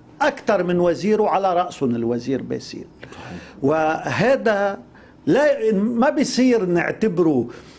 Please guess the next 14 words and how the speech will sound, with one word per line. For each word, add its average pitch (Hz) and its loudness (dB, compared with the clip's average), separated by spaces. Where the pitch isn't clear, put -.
إنه 185 2
هذه 185 0
حادثة 190 -2
ما 160 0
بتمس 165 -2
السلم 143 0
الأهلي 139 0
ولا 214 2
تستدعي 156 -2
أن 180 -2
تحول 190 0
إلى 175 2
المجلس 170 0
العدلي، 156 -2